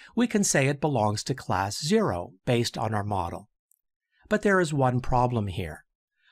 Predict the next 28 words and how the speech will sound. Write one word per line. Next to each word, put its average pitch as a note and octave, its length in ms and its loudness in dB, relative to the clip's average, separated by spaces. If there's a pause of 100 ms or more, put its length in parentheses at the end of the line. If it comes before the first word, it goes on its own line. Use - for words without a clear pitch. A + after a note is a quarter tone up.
(120)
What G#3 160 2
is G#3+ 140 0
the D#3+ 80 0
probability A#2+ 960 2
that B2+ 220 -4
this D3+ 160 0
customer C3+ 520 0
belongs D3 460 0
to - 100 -6
class B2 340 0
zero? F3 440 0 (840)
As E3+ 220 2
you A3 80 2
can G3+ 180 2
see, B2+ 440 2
it's C#3 220 0
not C#3 240 2
the C3+ 80 -2
best C#3+ 360 0
model A2 320 0
to - 120 -6
solve D3+ 440 2
this A2+ 180 -4
problem. D3 540 0 (840)
Also, C3 560 0 (240)
there F3+ 200 2
are F3 140 4
some F3+ 280 0